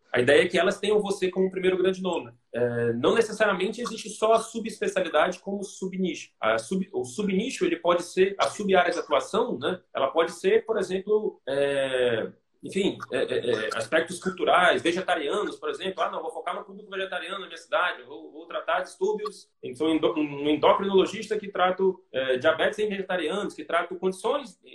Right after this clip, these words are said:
endocrinológicas relacionadas aos distúrbios do metabolismo e do, dos hormônios de vegetarianos. Então, eu tô jogando aqui, né? Mas você teria que avaliar dentro do, de paixão, habilidade e demanda que tipo de sub-área de atuação e que, que público você quer atrair pro seu consultório.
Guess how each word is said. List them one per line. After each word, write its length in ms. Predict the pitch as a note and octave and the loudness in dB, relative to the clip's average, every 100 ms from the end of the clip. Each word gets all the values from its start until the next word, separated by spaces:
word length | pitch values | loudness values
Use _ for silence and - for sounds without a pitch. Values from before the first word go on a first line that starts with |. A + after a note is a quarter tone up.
| - | -18
endocrinológicas 840 | C3 C#3+ D3 D#3 D3 D#3+ F3+ F#3 | -10 -10 -6 -2 4 4 2 -6
relacionadas 480 | F3 E3+ E3+ D3+ E3 | -4 -4 -2 -2 -2
aos 80 | - | -4
distúrbios 360 | - - A#3 G3+ | -16 -8 -8 -6
do 80 | |
metabolismo 600 | G3 F#3+ E3 D#3+ G3+ F#3+ F#3 | -4 -2 -2 -4 -6 -4 -2
e 20 | |
do, 200 | F3 D3+ | -2 -4
dos 180 | D3 D3 | -4 -4
hormônios 460 | C#3 D3 F3 E3+ | -2 -2 -6 -10
de 260 | D3+ F#3+ - | -12 -12 -10
vegetarianos. 680 | D3+ D3+ D3+ D3 D#3+ F3+ B2+ | -6 -2 0 2 2 0 -4
Então, 320 | - F#3 G3 - | 0 0 0 -6
eu 60 | - | -2
tô 100 | E3 | 6
jogando 380 | A#3 G#3+ F#3 | 6 6 4
aqui, 140 | C3+ - | 0 -2
né? 220 | C#3 G#3+ - | -2 -2 -2
Mas 400 | D3 E3+ - _ | -2 -2 -8 _
você 360 | - C#3+ F3 A3 | -2 0 6 6
teria 220 | A3 G#3+ | 6 2
que 60 | G3+ | 0
avaliar 420 | F3 E3+ C#3+ C#3+ | 2 4 4 2
dentro 300 | E3+ A#3+ A#3+ | 0 -6 -4
do, 280 | G#3 F#3 - | -2 -2 -4
de 120 | - D3+ | -8 0
paixão, 480 | E3 E3 - F3 | 2 2 -2 -2
habilidade 500 | D3 D3 D3 C3 B2 | -2 -2 0 0 0
e 20 | B2 | -4
demanda 560 | C3 E3+ A#3+ D#3+ - _ _ - _ | -4 -2 2 2 0 _ _ -20 _
que 140 | E3+ | -12
tipo 320 | - C4+ C#4 | -10 -8 -6
de 260 | G3 G#3 - | -4 -6 -8
sub-área 640 | - - B3+ A3 G3 E3+ | -10 -4 -2 4 6 6
de 80 | D#3+ | 4
atuação 480 | D3+ D3 C#3+ G3 A3 | 0 0 0 0 0
e 40 | F#3+ | -2
que, 120 | A3+ G3 - | -12 -12 -12
que 80 | - | -14
público 680 | - B3+ C4 C4 C4 C4+ - - | -2 2 2 2 0 -4 -4 0
você 220 | G3+ G#3+ | 0 4
quer 80 | G#3 | 2
atrair 260 | G#3 F#3+ | 4 2
pro 80 | F#3+ | 0
seu 100 | G3 | -4
consultório. 480 | G#3 G#3 G#3+ E3+ | -6 -2 2 2